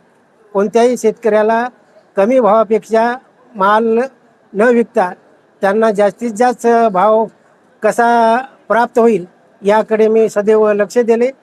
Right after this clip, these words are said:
आणि एकोणीसशे, <clears throat> दोन हजार तेवीसमध्ये आज अठरा महिने व्हायले तर मी सचिव पदाने,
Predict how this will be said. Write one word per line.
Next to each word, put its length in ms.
आणि 280
एकोणीसशे, 840
<clears throat> 20
दोन 460
हजार 240
तेवीसमध्ये 680
आज 220
अठरा 320
महिने 200
व्हायले 240
तर 120
मी 120
सचिव 320
पदाने, 800